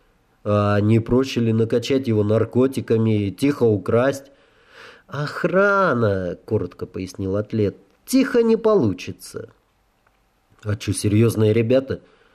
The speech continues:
«Личная гвардия Айто Санвея и пять очень сильных магов, постоянно сканирующих пространство вокруг.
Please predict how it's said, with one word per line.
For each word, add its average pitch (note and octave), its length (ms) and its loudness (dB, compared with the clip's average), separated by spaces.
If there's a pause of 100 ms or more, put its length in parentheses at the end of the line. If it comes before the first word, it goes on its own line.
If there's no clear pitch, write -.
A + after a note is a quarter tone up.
(440)
«Личная G3+ 640 2
гвардия G#3+ 480 2
Айто F3+ 320 0
Санвея F3+ 720 2
и A#2+ 180 2
пять C3 480 0
очень D3 480 0
сильных A#2+ 540 -2
магов, E3+ 420 0
постоянно C#3+ 600 2
сканирующих C3+ 760 -2
пространство B2 800 -2
вокруг. C3 540 -2